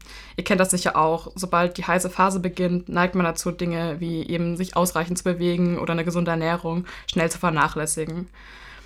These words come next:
Aber auch Hobbys oder soziale Kontakte oder auch ganz banale Dinge wie ausreichend Schlaf leiden dann schnell unter dem Prüfungsdruck.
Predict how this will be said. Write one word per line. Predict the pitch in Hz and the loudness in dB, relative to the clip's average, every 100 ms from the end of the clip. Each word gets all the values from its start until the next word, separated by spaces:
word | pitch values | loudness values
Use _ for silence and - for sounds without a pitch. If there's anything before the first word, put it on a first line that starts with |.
| - - - | -20 -14 0
Aber | 185 170 | 6 8
auch | 180 190 - | 6 2 2
Hobbys | 202 196 202 185 | 4 6 2 2
oder | 180 | -2
soziale | 175 175 175 170 | -2 0 2 2
Kontakte | 185 175 180 175 - 180 170 - | 0 0 2 0 -2 -2 0 0
oder | 175 165 | 0 0
auch | - | 2
ganz | 165 165 | 0 0
banale | 160 156 175 170 | 2 4 4 4
Dinge | 165 170 170 151 | 0 0 0 0
wie | - | 2
ausreichend | 175 180 165 - 175 | 2 2 -2 -2 -4
Schlaf | 151 160 165 175 - | 2 4 4 0 -4
leiden | 160 165 | 0 0
dann | 170 156 | 0 0
schnell | 165 151 | -2 -2
unter | 156 | -2
dem | 139 - | -6 -6
Prüfungsdruck. | 165 156 151 - - - | -6 -6 -10 -10 -10 -10